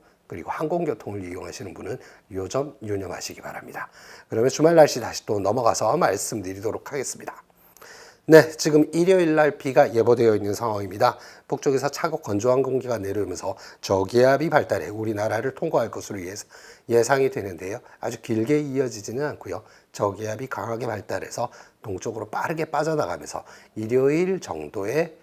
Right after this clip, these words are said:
영향을 주고 월요일 새벽 정도까지 조금 남지만 빠르게 빠져나갈 걸로 그렇게 보여지는데요. 강수량은 오에서 이십 밀리 정도, 이십 밀리미터 정도인데 뭐 비로 인한 피해 뭐 이런 것들은 크게 있을 것 같지는 않은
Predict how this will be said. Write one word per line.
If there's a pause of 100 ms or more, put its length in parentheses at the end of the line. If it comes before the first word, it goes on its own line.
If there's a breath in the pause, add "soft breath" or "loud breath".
(180)
영향을
주고 (340 loud breath)
월요일
새벽
정도까지
조금
남지만 (300 loud breath)
빠르게
빠져나갈
걸로
그렇게
보여지는데요. (440 loud breath)
강수량은
오에서
이십
밀리
정도,
이십
밀리미터
정도인데 (360 loud breath)
뭐
비로
인한
피해
뭐
이런
것들은
크게
있을
것
같지는
않은